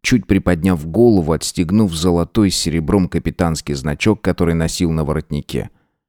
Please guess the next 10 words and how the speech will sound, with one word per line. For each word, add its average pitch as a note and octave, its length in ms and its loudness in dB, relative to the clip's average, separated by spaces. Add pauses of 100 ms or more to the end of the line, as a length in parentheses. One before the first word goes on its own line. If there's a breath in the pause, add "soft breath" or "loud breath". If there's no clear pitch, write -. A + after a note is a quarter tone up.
(120)
Это E2 180 -2
небольшое G#2+ 520 4
украшение G#2 580 2
получали F#2 480 0
все G2+ 320 2
офицеры F2 520 0
Верденского C#2+ 680 -2
флота, F#2+ 440 0
становясь E2 460 -2
капитанами, C#2+ 760 -4